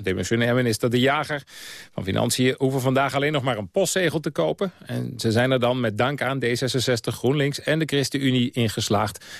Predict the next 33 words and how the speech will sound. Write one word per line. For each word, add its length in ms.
nieuwe 320
miljardenbezuinigingen 1120
door 200
de 60
Tweede 240
Kamer 400
te 140
loodsen. 460
En 100
die 100
postzegel 440
hebben 180
ze 60
dan 240
nodig 360
om 160
de 60
brief 240
naar 100
Brussel 320
te 120
sturen. 400
Eh, 180
Peter 240
Blok 240
volgde 480
het 200
debat 360
gisteravond 840
van 140
begin 240
tot 160
eind. 220